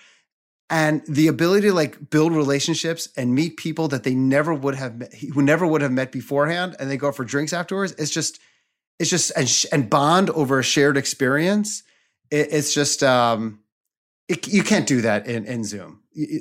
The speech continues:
the only way is, is, is really I R L. And I love your qu-, your, your, your point out on fomo. We're trying to get people to get together, uh, as a company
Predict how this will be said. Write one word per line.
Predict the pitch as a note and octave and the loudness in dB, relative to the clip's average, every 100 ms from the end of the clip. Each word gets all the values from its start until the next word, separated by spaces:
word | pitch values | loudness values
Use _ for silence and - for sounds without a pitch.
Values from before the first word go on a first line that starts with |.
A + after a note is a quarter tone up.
| D#3 | -4
the | C#3 D#3 | 2 4
only | D#3+ D3 | 4 4
way | B2 A2+ A2 | 4 2 0
is, | G#2 G#2+ | -4 -8
is, | - B2+ G#2+ | -10 -10 -10
is | C#3+ G#2+ | -10 -8
really | G#2+ C3 A#2 A2+ | -2 -2 -2 -4
I | A2+ A2 | -4 -4
R | G#2+ | -4
L. | G#2 | -2
And | B2+ | 0
I | |
love | C3+ C#3 F3 D#3 | 2 4 4 4
your | D3+ | -2
qu-, | C#3+ - - | -2 -6 -4
your, | C3+ A#2+ A#2 | -4 -4 -4
your, | B2 A#2 A2+ G#2+ _ _ _ _ - | -4 -4 -4 -8 _ _ _ _ -8
your | B2 A#2+ _ | -8 -8 _
point | - E3+ D#3 | -2 2 2
out | C#3 | 2
on | B2 | -2
fomo. | A#2 E3+ E3+ C#3 A#2+ A#2 - - - - | 0 0 2 2 2 -2 -12 -20 -20 -6
We're | C#3 E3+ | -2 0
trying | - F#3+ G3 | 2 2 2
to | |
get | D3 D3+ C#3+ | 0 0 -2
people | - C#3 C#3 C3+ | -2 -2 0 -4
to | B2+ C3+ A#2+ A#2 A2+ G#2+ - | -4 -4 -4 -4 -8 -12 -6
get | - C3+ | -4 -2
together, | C#3+ B2+ B2+ A#2+ A#2 A2+ - | 0 2 2 2 2 -2 -6
uh, | - - | -14 -12
as | - A#2+ | -8 -6
a | |
company | B2+ F#3 - A#2 F#2 | 0 0 0 -6 -8